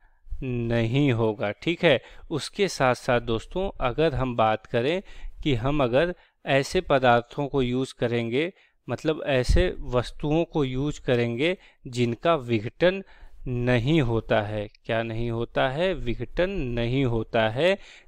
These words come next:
जैसे कि प्लास्टिक के कप। किसके कप? प्लास्टिक के कप। ठीक है,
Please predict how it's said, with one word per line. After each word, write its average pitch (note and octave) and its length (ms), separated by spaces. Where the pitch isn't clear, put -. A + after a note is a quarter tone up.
जैसे B2 500
कि G3+ 320
प्लास्टिक B2 720
के B2 100
कप। A2 280
किसके C#3 340
कप? G#3+ 380
प्लास्टिक A#2+ 600
के G3 160
कप। A2+ 240
ठीक D#3+ 220
है, C#3+ 200